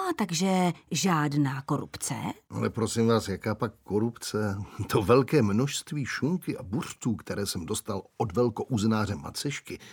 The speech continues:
Speaker 2: jehož dva syny jsem zneschopnil, to byl projev Maceškova obdivu k mé literárně dramatické práci.
Speaker 1: Tvrdil bezostyšně Dvořák.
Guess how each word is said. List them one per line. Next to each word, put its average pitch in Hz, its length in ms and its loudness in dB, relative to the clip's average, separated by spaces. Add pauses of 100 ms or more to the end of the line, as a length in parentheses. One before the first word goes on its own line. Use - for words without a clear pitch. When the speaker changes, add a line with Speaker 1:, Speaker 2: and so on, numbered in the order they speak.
(100)
Speaker 2:
jehož 117 440 4
dva 101 240 -2
syny 123 420 4
jsem 95 260 -2
zneschopnil, 95 800 -2 (440)
to 131 60 0
byl 123 160 8
projev 127 440 4 (240)
Maceškova 135 840 0 (120)
obdivu 131 600 4
k - 120 -6
mé 127 400 2
literárně 135 720 2
dramatické 120 640 -2
práci. - 760 -6
Speaker 1:
Tvrdil 175 460 4
bezostyšně 196 760 4
Dvořák. 139 600 0